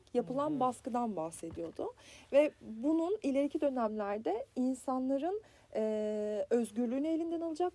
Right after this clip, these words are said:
Speaker 1: Bu da ne olacak? Aslında biz bir şey yaratamayacağız. Çünkü
Speaker 2: Evet.
Speaker 1: kolektif olarak insanlar bir şeyler yaratamazlar.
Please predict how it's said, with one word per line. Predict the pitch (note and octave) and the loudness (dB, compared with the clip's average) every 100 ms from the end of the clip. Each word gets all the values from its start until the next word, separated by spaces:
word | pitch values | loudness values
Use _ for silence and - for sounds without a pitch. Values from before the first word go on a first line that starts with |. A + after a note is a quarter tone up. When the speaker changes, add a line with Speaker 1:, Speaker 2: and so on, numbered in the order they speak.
| - | -2
Speaker 1:
Bu | D4 | -4
da | |
ne | D#4 | -2
olacak? | E4+ D#4 C#4 E4+ F#4+ | -2 -2 -2 -2 -2
Aslında | - B3+ - C#4+ B3+ | -4 -4 -4 -4 -2
biz | C#4 A#3 | -2 -4
bir | |
şey | A#3 C#4+ | -2 0
yaratamayacağız. | B3 A#3+ B3 C4 A#3+ F#3+ D#3 E3+ - | 2 0 -2 -4 -4 -2 -4 -4 -8
Çünkü | A3 D3 | -8 -6
Speaker 2:
Evet. | A3+ - - | -8 -10 -2
Speaker 1:
kolektif | B3 B3+ - D#4+ | 0 0 -4 -2
olarak | C#4 B3 A#3+ | 0 0 -4
insanlar | A#3 B3 A#3+ B3 A#3 | -6 -6 -6 -6 -8
bir | |
şeyler | - B3 A#3+ | -4 -4 -2
yaratamazlar. | A#3+ A3 A#3 F4 F4+ E4+ E4+ G4 | -2 -2 -2 -6 -4 -6 -4 -4